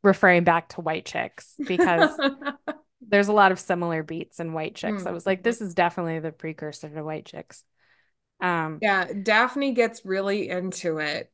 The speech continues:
Speaker 2: um, to Daphne's surprise. And I think it's because Osgood truly, like, apart from just, you, like you said, Osgood for no reason other than, "I think she's pretty,"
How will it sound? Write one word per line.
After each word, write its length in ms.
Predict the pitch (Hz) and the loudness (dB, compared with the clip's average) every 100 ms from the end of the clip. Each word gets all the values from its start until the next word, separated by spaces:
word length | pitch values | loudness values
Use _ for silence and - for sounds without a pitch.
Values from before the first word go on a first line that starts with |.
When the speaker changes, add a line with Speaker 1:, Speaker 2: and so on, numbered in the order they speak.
| _ | _
Speaker 2:
um, 560 | 180 160 156 156 156 170 | -2 0 2 0 -4 -8
to 120 | 190 | -2
Daphne's 540 | 175 165 165 160 156 | 0 0 0 -4 -4
surprise. 760 | - - - 151 143 143 143 - | -8 -8 -6 -6 -6 -8 -6 -4
And 100 | 214 | 2
I 120 | 208 | 4
think 180 | 226 294 | 4 4
it's 140 | 294 - | 2 0
because 320 | 240 226 214 | -2 0 2
Osgood 540 | 196 220 226 320 285 | 2 2 2 -2 -4
truly, 480 | - - 214 226 240 | -6 -4 0 2 2
like, 280 | 226 214 - - | 2 0 -4 -12
apart 300 | 254 285 277 | -2 2 2
from 160 | 294 262 | 2 4
just, 200 | 233 233 - _ _ _ _ _ _ _ _ _ _ _ | 4 2 -8 _ _ _ _ _ _ _ _ _ _ _
you, 320 | - 180 220 | -14 -2 2
like 200 | 240 190 | 2 2
you 80 | 170 | -2
said, 340 | 165 151 160 - | -4 -8 -8 -4
Osgood 580 | 190 208 214 214 190 - | 0 4 6 4 2 -6
for 140 | 202 | -2
no 480 | 196 214 220 240 254 | 2 4 8 10 10
reason 360 | 247 240 220 185 | 10 6 4 0
other 240 | 156 185 | -2 0
than, 260 | 175 175 175 185 | 0 -2 -6 -6
"I 100 | 175 | -6
think 240 | 175 190 | -6 -10
she's 220 | - 185 | -6 -6
pretty," 360 | 185 180 147 | -2 -4 -4